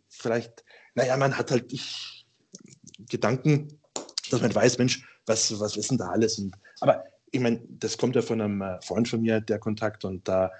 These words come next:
hatte ich, glaub ich, viel zu viele Bilder im Kopf. Auf jeden Fall, ähm, bin ich da hingefahren an einem Sonntag,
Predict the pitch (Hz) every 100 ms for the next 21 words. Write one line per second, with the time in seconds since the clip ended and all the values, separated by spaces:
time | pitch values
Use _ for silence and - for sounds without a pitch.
0 | - - 107 107 101 98 92 110 113 104
1 | 95 101 104 90 85 - - - - 175
2 | 220 165 147 175 175 - _ - 139 139
3 | 135 139 139 139 - - 135 127 104 156
4 | 233 208 190 175 175 - 170 175 175 175